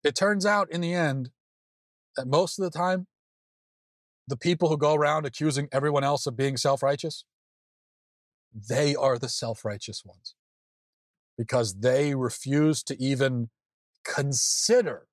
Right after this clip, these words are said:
that they may be doing the wrong thing. They won't even consider it.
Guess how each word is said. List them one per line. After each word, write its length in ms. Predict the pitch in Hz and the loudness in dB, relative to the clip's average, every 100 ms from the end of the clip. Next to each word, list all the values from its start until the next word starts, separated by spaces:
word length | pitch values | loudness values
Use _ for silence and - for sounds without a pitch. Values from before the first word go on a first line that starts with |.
| _ _ _ _ _ _ _ _ - | _ _ _ _ _ _ _ _ -2
that 240 | 127 135 | 2 2
they 160 | 139 131 | 2 0
may 200 | 131 131 | 0 0
be 120 | 120 | -2
doing 340 | 110 120 110 | 0 0 0
the 80 | 104 | -2
wrong 300 | 101 95 87 85 | -6 -8 -10 -18
thing. 240 | - - _ _ _ _ _ _ _ _ _ _ | -18 -18 _ _ _ _ _ _ _ _ _ _
They 120 | 135 | 0
won't 280 | 139 156 160 | 2 2 2
even 300 | 160 143 131 | 0 -2 -4
consider 580 | 120 113 - - 131 87 | -6 -6 -4 -4 -6 -8
it. 220 | - - | -14 -20